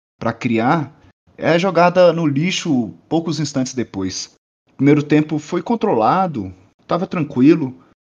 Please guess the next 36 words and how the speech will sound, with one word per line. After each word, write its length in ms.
mas 240
eu 80
senti 380
falta 340
de 160
ambição 560
na 100
equipe 560
pra 120
poder 420
buscar 340
um 140
dois 180
a 60
zero, 380
um 40
três 200
a 40
zero 240
e 40
matar 340
o 80
jogo. 400
No 260
segundo 360
tempo, 400
o 200
Rogério 400
Ceni 400
e 40
o 40
Fortaleza 460
chegaram 480
ainda 180
com 220
vida 440